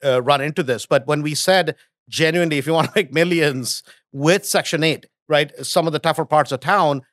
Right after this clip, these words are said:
guess what? You're gonna have to be creative. This is just how it is. So now you buy that property. What did you buy it for?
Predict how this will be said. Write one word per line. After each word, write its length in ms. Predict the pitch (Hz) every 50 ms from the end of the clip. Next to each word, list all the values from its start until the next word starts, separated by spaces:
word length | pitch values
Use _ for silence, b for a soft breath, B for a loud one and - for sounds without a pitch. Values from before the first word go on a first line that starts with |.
| _ _ -
guess 200 | 160 156 - -
what? 200 | 220 196 - 113
You're 120 | 127 143
gonna 160 | 147 190 190
have 180 | 175 208 202 -
to 60 | 202
be 80 | 202 156
creative. 420 | - 160 165 180 196 147 - - _ _ _ _ _ -
This 140 | 143 131 156
is 100 | 156 120
just 200 | 156 170 160 -
how 200 | 156 151 151 151
it 80 | 139
is. 320 | 147 156 139 - - - - _ _ _ _ _ _
So 500 | - - 208 185 180 180 175 165 156 _ _ _ _ - 165
now 260 | 190 185 151 117 - -
you 160 | 156 165 180
buy 220 | 143 170 180 220 226
that 160 | 220 - -
property. 300 | 180 160 156 - 170 170
What 120 | 156 170
did 100 | 151 135
you 60 | 143
buy 160 | 123 143 127 120
it 80 | -
for? 260 | - 120 104 - _